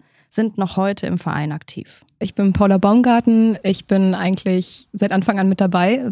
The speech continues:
Speaker 2: weil meine Eltern Ines und Axel Baumgarten den Verein damals gegründet haben.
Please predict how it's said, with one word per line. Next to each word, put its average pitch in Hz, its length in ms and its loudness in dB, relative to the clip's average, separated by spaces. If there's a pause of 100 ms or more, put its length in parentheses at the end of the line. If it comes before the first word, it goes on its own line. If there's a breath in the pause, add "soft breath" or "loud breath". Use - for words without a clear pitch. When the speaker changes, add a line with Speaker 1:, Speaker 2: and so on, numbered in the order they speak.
Speaker 2:
weil 190 180 2
meine 185 440 2
Eltern 214 360 0
Ines 202 340 0
und 190 120 -4
Axel 190 240 -2
Baumgarten 196 400 0
den 185 100 0
Verein 190 220 -2
damals 185 260 -2
gegründet 226 460 0
haben. 202 340 2